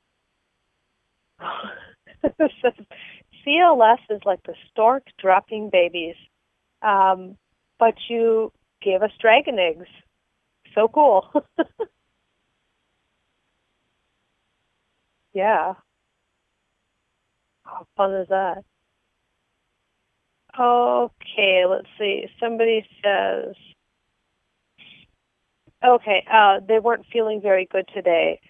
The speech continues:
Um, just felt kinda tired and everything. Um, do you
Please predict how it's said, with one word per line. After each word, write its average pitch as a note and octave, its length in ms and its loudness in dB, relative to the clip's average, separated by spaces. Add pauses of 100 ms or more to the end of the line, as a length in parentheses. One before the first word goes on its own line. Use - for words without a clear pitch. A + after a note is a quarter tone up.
(140)
Um, F3+ 480 -2 (200)
just - 220 -10
felt - 240 -2
kinda F#3 180 -6 (120)
tired F3+ 320 4
and E3 100 -4
everything. F3+ 640 -2 (100)
Um, F#3+ 380 -4
do G3+ 80 -10
you G#3+ 160 -6